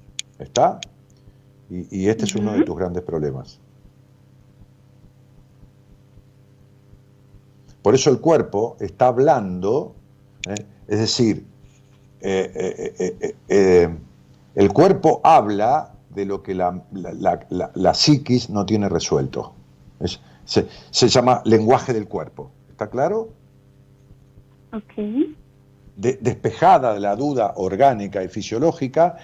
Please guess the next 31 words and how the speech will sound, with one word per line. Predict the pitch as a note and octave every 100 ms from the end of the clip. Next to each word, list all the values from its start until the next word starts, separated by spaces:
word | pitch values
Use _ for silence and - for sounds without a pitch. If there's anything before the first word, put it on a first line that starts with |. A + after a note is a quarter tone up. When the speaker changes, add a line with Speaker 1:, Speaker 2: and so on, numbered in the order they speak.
| - -
Speaker 1:
lo | G2
que | G2
tienes | C3+ C#3 C#3
es | C3+
un | B2
conflicto | G2+ G#2 G2+ F#3+ D#3+ - G2+
emocional | F2 F#2+ A#2+ C3+ D#3+ C#3 E3+ E3+ - - _
de | G#2
necesitar | G2 F#2+ G2+ G2 C3+ C3+
controlar | A#2 F#2+ G2+ G2 F#2
todo. | F2+ D#2+ D#2+
¿Por | - B2
qué? | A#2+ A#2+ F2 - - _ _
Porque | G2+ F#2
tu | F2 G2
padre | C3 D3+ B2
te | G#2+
abandonó, | F#2+ F2+ F#2+ F2+ G2 -
porque | F#2 E2+
se | -
murió, | D#2 D#2 G2+ F#2 F2+ - - _ _
y | F#2+
porque | F2 F2+ -
tu | -
madre | F2 C3+ A2+ G2 G#2+ D3 - - _
no | F#2 G#2+
te | A#2
escuchó, | - G#2+ - F#2 F#2+ G#2 - _ -
porque | F#2+ - F#2 - -
era | G#2 G2+ -
perseguidora. | F#2+ F2+ - E2 E2 D2 C2 - -